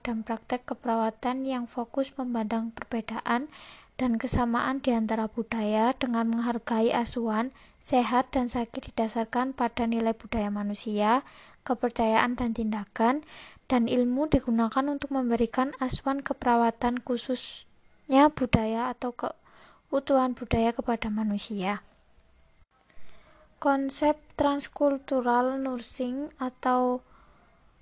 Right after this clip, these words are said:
konsep keperawatan transkultural itu yang pertama ada budaya,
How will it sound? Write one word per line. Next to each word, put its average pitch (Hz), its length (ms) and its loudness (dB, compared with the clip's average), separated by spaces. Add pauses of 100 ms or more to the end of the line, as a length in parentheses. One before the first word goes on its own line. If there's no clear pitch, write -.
(360)
konsep 269 480 0
keperawatan 262 720 -2
transkultural 254 1120 -4 (240)
itu 262 320 -4
yang 285 240 0
pertama 262 480 -6
ada 269 160 -6
budaya, 233 800 -4